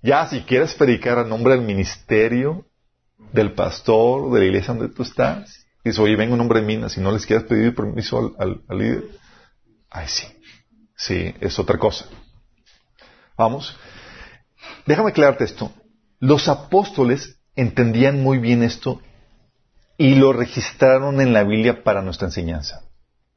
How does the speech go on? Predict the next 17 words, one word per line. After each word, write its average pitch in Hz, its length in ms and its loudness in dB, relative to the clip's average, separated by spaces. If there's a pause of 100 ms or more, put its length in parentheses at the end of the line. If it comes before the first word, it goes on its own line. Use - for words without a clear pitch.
(380)
Esta 143 240 0
libertad 143 600 0 (1160)
la, 120 480 2
la 107 220 2
registraron 110 540 -2 (240)
en 113 160 -4
la 101 100 0
Biblia, 95 280 -2
chicos. - 420 -16 (460)
Fíjate 208 260 0
bien 156 120 0
esto - 200 -4
y - 40 -8
quiero 139 180 0
que 143 60 -4
entiendas 101 420 -6
esto. - 240 -20